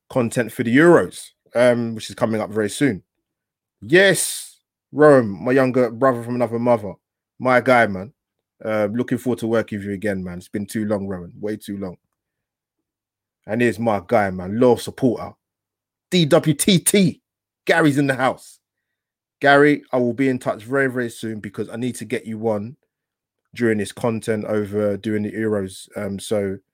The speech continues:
yeah, I've got a sort of a big timetable of, um, you know, moving people around and seeing who's free. And you guys, I know I'm gonna get you guys on in the chat already at some point,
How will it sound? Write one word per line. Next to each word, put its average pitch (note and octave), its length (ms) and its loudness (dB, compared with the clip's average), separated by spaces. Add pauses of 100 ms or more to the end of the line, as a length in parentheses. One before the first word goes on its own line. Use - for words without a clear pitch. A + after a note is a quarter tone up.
(680)
yeah, A2 180 2
I've G2+ 120 -2
got C3 200 2
a A2+ 40 -8
sort B2 220 0
of G2+ 100 -6
a G#2+ 60 -4
big A2+ 220 -2
timetable A#2+ 640 0
of, G2+ 160 -10
um, A#2 340 2 (520)
you A#2 100 -4
know, A2+ 140 2
moving A2+ 300 2
people A2+ 260 -2
around A2 520 2
and G#2 280 -2
seeing A#2 300 0
who's A2+ 180 -4
free. A#2 520 0
And G#2 280 -4
you B2 160 2
guys, A#2 320 4
I A#2 60 4
know A#2+ 240 4
I'm A2+ 60 4
gonna A2+ 180 0
get G#2+ 200 -4
you G#2+ 180 -6
guys G#2 260 2
on G2+ 100 -4
in G2 100 -4
the F#2+ 60 -4
chat F2+ 200 -2
already G#2 260 -2
at E2+ 120 -6
some A2 340 -6
point, F#2 280 -6